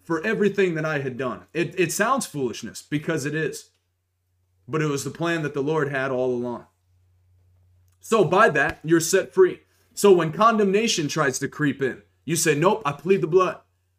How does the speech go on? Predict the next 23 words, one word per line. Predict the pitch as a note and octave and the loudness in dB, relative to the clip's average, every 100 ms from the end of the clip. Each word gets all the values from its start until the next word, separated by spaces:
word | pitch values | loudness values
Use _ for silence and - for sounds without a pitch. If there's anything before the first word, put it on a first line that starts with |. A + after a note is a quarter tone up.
| _ _ - | _ _ 2
When | E3+ G3 | 6 6
the | |
devil | E3 A#3 A#3 G#3+ | 6 6 4 2
tries | A3+ G#3+ G#3 | 4 2 2
to | G3 | 2
lie | G#3 G#3+ | 4 2
to | E3+ | -2
you, | - A#2 | -6 -4
"Nope, | D#3 G3+ - _ _ C#3 | -2 -2 -4 _ _ -6
I | |
plead | C#3+ D#3 F3+ | 0 4 4
the | D#3+ | 4
blood." | E3+ E3 - - _ _ _ _ _ _ | -2 -2 -6 -12 _ _ _ _ _ _
Your | - G3 B3 | -2 2 4
identity | A3 G3+ A#3+ A#3 D#3 C#3+ | 6 4 2 0 0 0
is | D3 | -2
now, | E3+ D#3+ - | -2 -4 -4
"I | F3+ G#3 G#3 | -2 0 0
plead | G3+ - G#3+ C3 C#3 D3 | -2 -6 -4 -2 -4 -8
the | A#2+ D3 | -4 -4
blood | B2+ D#3 D3 | 0 0 0
of | C3 | -2
Jesus." | C#3+ D3 A2+ - - | -4 -6 -8 -12 -18